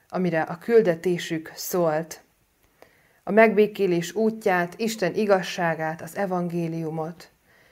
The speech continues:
És mindezt tették abban a békességben és örömben, amit Jézus Krisztustól kaptak. Várták a pünkösdöt, a Szentlélek teljes eljövetelét, jelek és csodák kísérték az útjukat.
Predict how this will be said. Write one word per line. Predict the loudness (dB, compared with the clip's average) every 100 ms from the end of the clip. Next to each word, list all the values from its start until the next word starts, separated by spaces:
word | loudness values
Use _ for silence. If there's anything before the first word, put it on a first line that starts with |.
| _ -14
És | -2
mindezt | 2 4 2 2
tették | 2 2 0 2
abban | 2 2
a | 0
békességben | 4 4 4 -2 -4 -6 -2 -4
és | -4 -4
örömben, | -2 0 0 2 2 0
amit | -6 -10 -4
Jézus | -4 -4 -6
Krisztustól | -14 -14 -14 -14 -10 -10 -6
kaptak. | -4 -6 -6 -10 -10 -16 -20 _ _ _ _ -20 -20 -20 -20
Várták | 4 6 6 4 2
a | 0
pünkösdöt, | 4 4 6 4 4 4 2 0 -8 -14
a | -14 -14 _
Szentlélek | 0 0 2 0 0 0
teljes | 2 4 4 0 -2
eljövetelét, | 0 2 2 0 -2 -2 -2 -4 -6 -10 _ -20 -20 -10
jelek | 6 8 8 6 0
és | -10
csodák | 0 2 2 0
kísérték | -2 -2 -2 -2 -4 -6
az | -8 -6
útjukat. | -6 -6 -8 -12 -10 -10 -10 -16